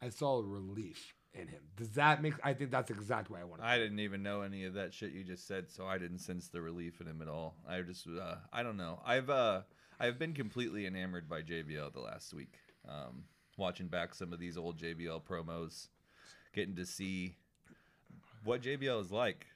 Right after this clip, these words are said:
Speaker 1: This
Speaker 2: because we always tend to group him into, like, characters that produce storylines that you find cringeworthy, and he is the best at that.
Speaker 1: He,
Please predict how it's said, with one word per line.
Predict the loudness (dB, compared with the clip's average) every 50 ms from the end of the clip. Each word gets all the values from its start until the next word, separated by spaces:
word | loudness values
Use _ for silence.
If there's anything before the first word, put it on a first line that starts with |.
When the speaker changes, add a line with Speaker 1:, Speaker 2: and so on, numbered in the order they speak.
| -20 -10 -2
Speaker 1:
This | -2 -2 2 4
Speaker 2:
because | 4 4 4 4 0 -2
we | 0 4 6
always | 8 8 8 8 6 4 2 -2 -8 -12 -16 _ -2
tend | 2 2 2 4 2 0
to | -2 -2 -4 -8 -6
group | -2 0 0 0 2
him | 0 0 0 0
into, | 0 0 -2 -2 -2 -2 0
like, | 0 2 0 0 -2 -6 -14 -20 _ _ _ _ _ _ _
characters | -2 2 4 4 4 2 2 0 0 0 0 0 0
that | 0 0 0 0
produce | -4 -6 -2 -2 -2 -2 -4 -6
storylines | -4 -2 0 0 0 0 0 0 0 0 -2 -4 -6 -6
that | -4 -4 -4 -2 -4
you | -6 -6 -6
find | -4 -2 0 0 0 0 -2 -4
cringeworthy, | -4 -2 -2 -2 -2 -2 -2 -2 0 0 0 0 0 -2 -4 -6 -10 _ _ _ -20 -20 -20 -20 -20 -20 _ _ 0
and | 2 4 4 6 6 4 4 2 0 -2 -6 _ _ -20 -20 _ _
he | -6 -2 0 0 2 2 2 0 0 -4 -2 2
is | 4 4 6 6 4 4 0 -4 -6 -6 -8 -6 -2
the | 0 0 2
best | 2 4 4 4 2 0 -4 -10 -14 -16 -20 -20 -8 _
at | 0 0 0 0 -2
that. | -4 -2 -2 -2 -4 _ _ _ _ -20 -20 -20 _ _ _ -4
Speaker 1:
He, | 0 2 2 2